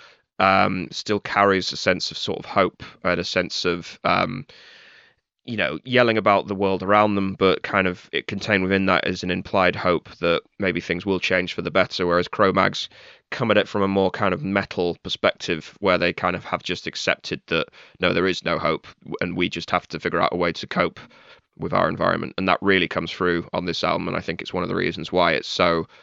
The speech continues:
it resonates so much with, uh, with metalheads as a whole. Um, so yeah, that's my thoughts. I would definitely agree with an A, A ranking. Uh, Joseph, where would, where would you place it?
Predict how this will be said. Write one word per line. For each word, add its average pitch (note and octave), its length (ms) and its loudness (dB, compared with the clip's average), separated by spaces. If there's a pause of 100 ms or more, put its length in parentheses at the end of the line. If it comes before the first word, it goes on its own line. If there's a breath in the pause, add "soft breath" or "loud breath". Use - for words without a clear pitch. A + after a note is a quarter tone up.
(400 soft breath)
it F#2+ 100 0
resonates F#2 400 2
so F2+ 220 0
much - 320 -2
with, D2+ 240 -4
uh, E2 200 0
with F2+ 140 -4
metalheads F2 760 -6
as E2+ 140 -4
a D#2 80 -6
whole. F2+ 400 -2 (500 soft breath)
Um, G2 460 0 (100)
so - 140 -2
yeah, A#2 220 6 (200)
that's C3+ 180 2
my B2 120 4
thoughts. A2+ 240 0
I G2+ 80 4
would A2+ 160 2
definitely A#2 300 2
agree A2 160 2
with G#2+ 100 0
an G2 60 2
A, G2 280 4
A G#2 120 4
ranking. G2 580 0
Uh, G2 400 6 (340)
Joseph, A#2+ 380 0
where G#2 140 6
would, G2 160 2
where G#2+ 180 2
would G2+ 120 2
you A2 100 -4
place E2+ 260 -2
it? - 140 -6